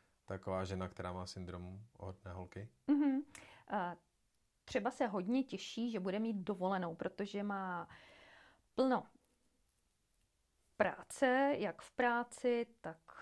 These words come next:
Speaker 2: eh, v domácnosti, tak třeba s hlídáním vnoučat a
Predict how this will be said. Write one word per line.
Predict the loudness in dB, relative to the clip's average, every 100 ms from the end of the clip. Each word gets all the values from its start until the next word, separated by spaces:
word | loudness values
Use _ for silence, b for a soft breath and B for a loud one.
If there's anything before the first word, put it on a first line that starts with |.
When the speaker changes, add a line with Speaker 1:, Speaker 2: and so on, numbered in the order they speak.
| -8
Speaker 2:
eh, | -6 -4 -4 -4 -6
v | -2
domácnosti, | 2 4 4 0 -2 -4 -6 -8 -4 -2
tak | -4 -6
třeba | -8 -6 -2 -2
s | -4
hlídáním | -8 -6 -2 0 -2 -6 -6
vnoučat | -6 -4 0 0 0 -4 -6
a | -6